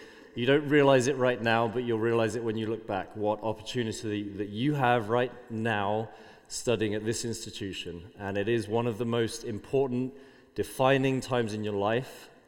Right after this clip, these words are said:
Uh, you are setting trajectories whether you realize it or not.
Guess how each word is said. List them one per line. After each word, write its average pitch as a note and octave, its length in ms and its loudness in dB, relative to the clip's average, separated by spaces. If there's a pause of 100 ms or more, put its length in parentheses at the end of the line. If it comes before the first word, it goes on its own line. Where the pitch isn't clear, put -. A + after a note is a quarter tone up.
Uh, G2 300 -2
you A2+ 240 0
are A#2 100 2
setting B2 400 -2
trajectories G#2+ 680 -6
whether G2 180 -4
you G2+ 100 -4
realize G#2 380 -2
it G2 80 -4
or G2+ 80 -4
not. F2 220 -8